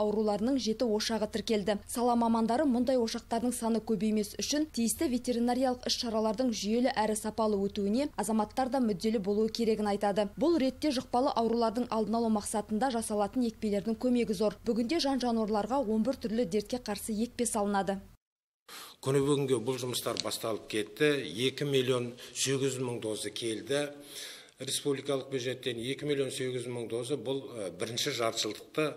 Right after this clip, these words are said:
Speaker 2: қамтуға толығыменен жетеді. Энзоотиялық ауруларға қарсы облыстық бюджеттен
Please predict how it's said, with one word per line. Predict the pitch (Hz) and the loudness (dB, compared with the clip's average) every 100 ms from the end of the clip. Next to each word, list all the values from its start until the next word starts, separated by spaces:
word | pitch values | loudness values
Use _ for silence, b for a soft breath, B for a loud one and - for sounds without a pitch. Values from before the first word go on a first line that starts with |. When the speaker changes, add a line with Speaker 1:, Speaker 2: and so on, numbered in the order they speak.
| B B B 120 | B B B -6
Speaker 2:
қамтуға | 113 110 107 127 - | -6 -6 -4 -4 -2
толығыменен | 117 110 110 110 107 | -2 0 -2 0 0
жетеді. | 90 104 110 87 82 - - - | -2 -2 -2 -2 -8 -12 -20 -6
Энзоотиялық | 98 139 139 139 139 139 131 113 | 0 2 4 4 4 4 2 2
ауруларға | 117 131 123 127 123 117 | -2 0 0 -2 -4 -4
қарсы | 120 110 147 | -4 -2 -2
облыстық | 127 135 135 - 117 | 0 0 0 -2 -4
бюджеттен | 120 117 117 120 104 | -4 -4 -4 -4 -4